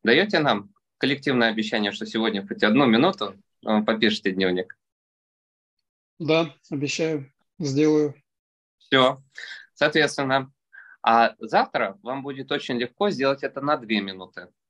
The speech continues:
Speaker 1: Завтра две минуты дневник писать.
Speaker 2: М.
Speaker 1: Возможно, если сегодня одну минуту попишете?
Speaker 2: <clears throat> Возможно, но хотелось бы ещё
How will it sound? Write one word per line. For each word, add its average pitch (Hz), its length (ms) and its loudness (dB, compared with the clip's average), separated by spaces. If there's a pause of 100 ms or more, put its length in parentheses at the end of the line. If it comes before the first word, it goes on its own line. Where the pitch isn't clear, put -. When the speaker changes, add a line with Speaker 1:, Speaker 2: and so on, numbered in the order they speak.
(640)
Speaker 1:
Завтра 131 380 0
две 113 200 4
минуты 101 360 0
дневник 95 380 -4 (160)
писать. - 420 -6 (2250)
Speaker 2:
М. 151 580 -8 (1200)
Speaker 1:
Возможно, 156 680 2
если 123 260 -6
сегодня 110 460 0
одну 104 180 -4
минуту 95 380 -6
попишете? 98 600 -6 (1200)
Speaker 2:
<clears throat> - 0 -
Возможно, 180 1120 6
но 165 360 2
хотелось 185 480 0
бы 160 140 0
ещё 165 580 -2